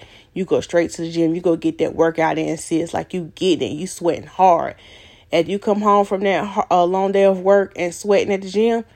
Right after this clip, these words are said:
you go hop in the shower. You hop in the shower, you don't use no soap, you just rinse off with water. You get out the shower and you put on lotion.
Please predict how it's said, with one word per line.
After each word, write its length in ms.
you 140
go 160
hop 260
in 80
the 80
shower. 400
You 140
hop 240
in 80
the 80
shower, 520
you 240
don't 160
use 180
no 220
soap, 420
you 240
just 300
rinse 320
off 160
with 100
water. 340
You 80
get 180
out 160
the 80
shower 480
and 160
you 80
put 180
on 160
lotion. 460